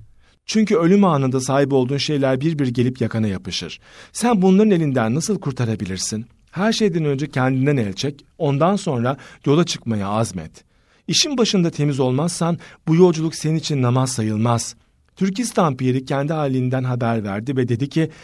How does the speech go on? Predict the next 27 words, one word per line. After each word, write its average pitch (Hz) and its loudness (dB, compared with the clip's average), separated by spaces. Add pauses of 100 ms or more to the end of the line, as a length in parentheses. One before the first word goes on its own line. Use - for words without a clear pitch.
(200)
"Ben 175 2
iki 190 -2
şeyi 160 2
çok - 0
seviyorum. 90 -6 (480)
Biri 208 6
alaca 190 2
renkli 135 -2
atımdır, 165 -4 (280)
diğeri 180 6
de 170 0
oğlumdan 147 0
başkası 120 -6
değildir. 104 -6 (420)
Eğer 190 2
biri 175 2
oğlumun 143 2
ölüm 143 0
haberini 151 2
getirirse 117 -4 (280)
bu 165 2
haberin 170 2
müjdesi 135 -2
olarak 143 -2 (180)
ona 139 0
atımı 117 -4
bağışlarım. 92 -8